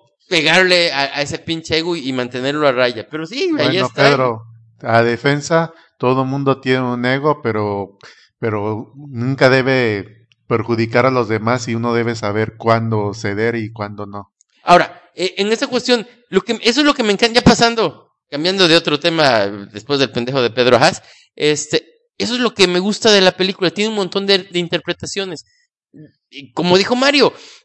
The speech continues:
Speaker 1: eh, lo están poniendo como que la mujer es la naturaleza. Bueno, eh, lo fui a ver con una amiga y me dice, "No, es que la mujer es la inspiración, y puedes abandonar a la inspiración y puedes tratarla mal, y,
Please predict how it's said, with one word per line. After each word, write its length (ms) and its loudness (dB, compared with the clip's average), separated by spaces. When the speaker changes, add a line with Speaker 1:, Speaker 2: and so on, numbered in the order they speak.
Speaker 1:
eh, 340 4
lo 80 2
están 200 2
poniendo 360 2
como 220 -4
que 100 -4
la 80 4
mujer 240 -2
es 100 2
la 140 -2
naturaleza. 800 0
Bueno, 480 -2
eh, 260 -4
lo 120 4
fui 140 2
a 40 6
ver 100 2
con 140 -4
una 100 2
amiga 180 -2
y 60 0
me 120 -2
dice, 200 -2
"No, 100 2
es 120 2
que 140 -2
la 120 0
mujer 300 -4
es 160 0
la 100 -2
inspiración, 880 -6
y 220 -10
puedes 420 2
abandonar 640 2
a 60 4
la 120 -2
inspiración 800 -2
y 80 -6
puedes 340 0
tratarla 520 0
mal, 360 0
y, 180 -6